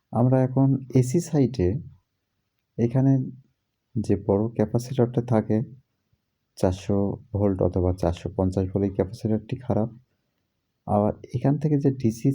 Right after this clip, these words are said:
চার্জিং হয়, একটা ডিসি ক্যাপাসিটর থাকে, এইটিও খারাপ।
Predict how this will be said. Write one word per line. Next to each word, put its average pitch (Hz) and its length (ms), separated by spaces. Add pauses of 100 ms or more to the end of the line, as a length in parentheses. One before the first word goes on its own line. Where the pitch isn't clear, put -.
চার্জিং 110 440
হয়, 90 280 (560)
একটা 101 200
ডিসি 117 340
ক্যাপাসিটর 131 640
থাকে, 127 180 (200)
এইটিও 117 280
খারাপ। 120 300